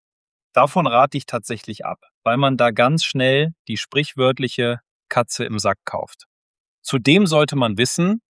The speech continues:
wenn der Duschkopf angeschlossen war, ist er vom Umtausch oder der Rücknahme bereits ausgeschlossen. Wir von Dein Wasser haben uns bewusst dagegen entschieden, selbst einen eigenen Filterkopf zu produzieren,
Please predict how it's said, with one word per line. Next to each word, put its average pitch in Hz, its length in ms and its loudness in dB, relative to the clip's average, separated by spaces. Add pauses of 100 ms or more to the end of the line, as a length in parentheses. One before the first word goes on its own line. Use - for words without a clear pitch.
(120)
wenn 117 160 -2
der 113 140 0
Duschkopf 139 600 0
angeschlossen 180 760 0
war, 98 300 -2 (320)
ist - 220 0
er 147 100 2
vom 117 280 -4
Umtausch 143 720 2
oder 127 200 0
der 110 220 -2
Rücknahme 123 680 -2 (180)
bereits 107 340 -4
ausgeschlossen. - 840 -4 (760)
Wir 151 260 2
von 170 200 0
Dein 120 260 2
Wasser 139 520 2
haben 123 340 0
uns 123 160 -6
bewusst 117 500 -4
dagegen 131 420 2
entschieden, 113 580 -4 (260)
selbst 120 480 -2
einen 117 220 -2
eigenen 131 460 0
Filterkopf 135 680 -2
zu - 140 -10
produzieren, 104 840 -4